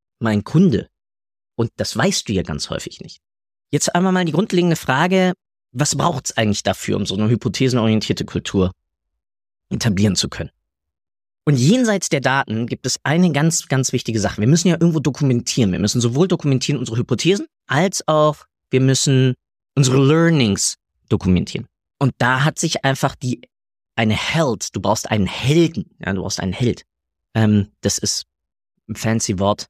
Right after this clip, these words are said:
oder ein fancy Akronym für Hypothesen, ja, Hypotheses and Learnings Database. Und dein Wissensspeicher, ne, das ist ein Wissensspeicher für den gesamten Fortschritt, den du ja in deiner Kundenzentrierung machst. Das ist also eine zentrale sowohl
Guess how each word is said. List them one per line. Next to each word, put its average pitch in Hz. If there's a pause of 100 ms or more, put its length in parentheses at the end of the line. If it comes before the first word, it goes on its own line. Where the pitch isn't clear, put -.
(160)
oder 92
ein 87
fancy -
Akronym 113 (300)
für 98 (140)
Hypothesen, 104
ja, 101
Hypotheses 98 (420)
and 104
Learnings 95
Database. - (220)
Und 135
dein 160
Wissensspeicher, - (380)
ne, 107
das 147
ist -
ein 123
Wissensspeicher 131
für 156
den 151
gesamten 131
Fortschritt, - (340)
den 123
du 120
ja 123 (140)
in 196
deiner 160
Kundenzentrierung -
machst. - (540)
Das 113
ist 135
also 139 (420)
eine 139
zentrale 147
sowohl 117